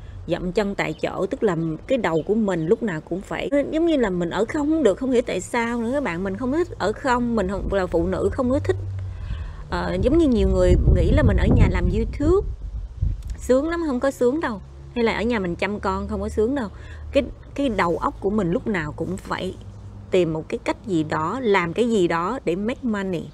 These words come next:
để làm ra, tạo ra tiền. Ờ, nếu mà bạn muốn biết về K T á, thì mình, mình chia sẻ cho bạn nào muốn, ờ, muốn hiểu cái cách mình <laughs> kiếm ra tiền như thế nào.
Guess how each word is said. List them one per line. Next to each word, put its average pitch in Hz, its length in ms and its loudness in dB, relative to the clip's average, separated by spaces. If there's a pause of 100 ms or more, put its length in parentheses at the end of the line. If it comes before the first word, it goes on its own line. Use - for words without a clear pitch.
(680)
để 170 100 -4
làm 175 320 -2
ra, 175 120 -4 (160)
tạo - 180 -2
ra 180 200 -2
tiền. 156 180 0 (1300)
Ờ, 156 480 -4 (880)
nếu 226 200 2
mà 339 140 2
bạn 175 300 -2
muốn 233 180 2
biết 277 200 4
về 180 120 2
K 165 100 -8
T 196 320 0
á, 208 320 2
thì 233 120 0
mình, 160 240 -4 (240)
mình 165 220 -6
chia 220 240 2
sẻ 214 460 -4
cho 233 80 2
bạn 180 260 -2
nào 156 220 -4
muốn, 220 340 0
ờ, 208 260 -4 (140)
muốn 262 120 2
hiểu 185 220 4
cái 247 100 0
cách 285 220 -4
mình 190 260 -2 (200)
<laughs> 214 80 2 (1200)
kiếm 294 180 4
ra 302 120 4
tiền 175 240 2
như 180 100 -2
thế 233 180 -4
nào. 190 420 -4